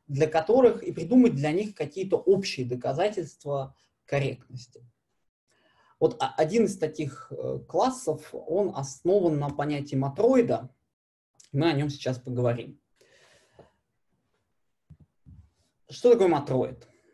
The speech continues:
М, прежде чем давать определение, я приведу пример матроида. А, значит, э, пример такой.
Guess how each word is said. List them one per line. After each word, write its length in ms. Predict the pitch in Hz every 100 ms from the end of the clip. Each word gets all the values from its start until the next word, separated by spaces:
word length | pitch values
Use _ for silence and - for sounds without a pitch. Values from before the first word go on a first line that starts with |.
| _ _ _
М, 680 | - 123 117 113 - - -
прежде 360 | - 185 185 147
чем 240 | - 165 139
давать 240 | 151 160
определение, 540 | 160 160 185 262 254
я 160 | 160 175
приведу 360 | 170 147 143 165
пример 440 | 156 143 131 - - _ _
матроида. 920 | - 127 123 123 120 131 123 - - - _ _ _ _ _ _ _ _ -
А, 200 | 120 113
значит, 540 | 120 143 147 135 -
э, 200 | 139 135
пример 340 | 131 160 226
такой. 480 | 226 156 143 - -